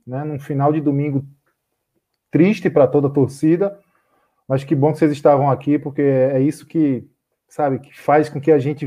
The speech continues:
esteja aqui no pré-jogo, no pós-jogo, buscando entrevistas para vocês, valorizando tudo isso que vocês têm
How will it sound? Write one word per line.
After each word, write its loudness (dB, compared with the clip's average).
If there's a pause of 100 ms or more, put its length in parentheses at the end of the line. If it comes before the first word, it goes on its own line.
(160)
esteja -2
aqui -6 (680)
no -8
pré-jogo, 0
no -6
pós-jogo, -2
buscando -10
entrevistas -8
para -2
vocês, -4
valorizando -2
tudo -6
isso -8
que -12
vocês -6
têm -12